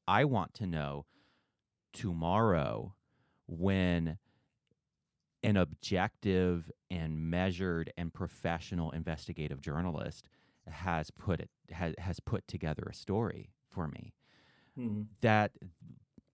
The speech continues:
Speaker 1: or n-, next week or next month.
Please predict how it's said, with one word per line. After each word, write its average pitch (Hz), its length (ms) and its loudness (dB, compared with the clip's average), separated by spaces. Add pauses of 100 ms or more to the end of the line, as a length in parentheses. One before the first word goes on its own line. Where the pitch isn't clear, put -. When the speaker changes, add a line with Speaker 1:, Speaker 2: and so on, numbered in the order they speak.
(100)
Speaker 1:
or 104 260 4
n-, 85 180 0 (680)
next 95 360 -2
week 107 400 0 (220)
or 101 140 2
next 82 300 -4
month. 101 340 0